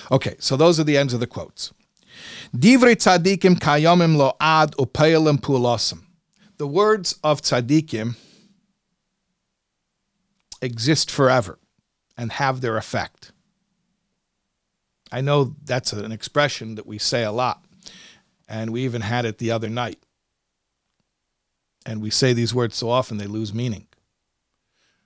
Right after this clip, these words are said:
But listen to me, you've been learning with me. I don't know, every night. I don't know if you've been, this is your twentieth letter you're actually learning with me. But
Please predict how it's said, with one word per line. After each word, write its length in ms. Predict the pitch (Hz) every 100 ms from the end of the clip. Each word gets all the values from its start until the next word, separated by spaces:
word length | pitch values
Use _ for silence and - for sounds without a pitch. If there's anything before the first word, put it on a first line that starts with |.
| _ _ _
But 180 | 113 -
listen 280 | 151 - 110
to 60 |
me, 100 | 98
you've 180 | 107 160
been 140 | 170
learning 300 | 160 139 120
with 160 | 101 101
me. 80 | 110
I 140 | 123
don't 100 | 123
know, 180 | 110 107
every 240 | 107 101
night. 340 | 92 120 120 95
I 100 | 104
don't 100 | 110
know 60 |
if 140 | 101 95
you've 160 | 90
been, 180 | 101 87
this 220 | 95 -
is 140 | 95 87
your 100 | 95
twentieth 460 | - 113 104 92
letter 260 | 104 120 139
you're 160 | 98 95
actually 300 | - 101 101
learning 240 | 131 120
with 180 | 95 -
me. 160 | 87 _ _ _ _ _ _ _ _ _
But 200 | 117 -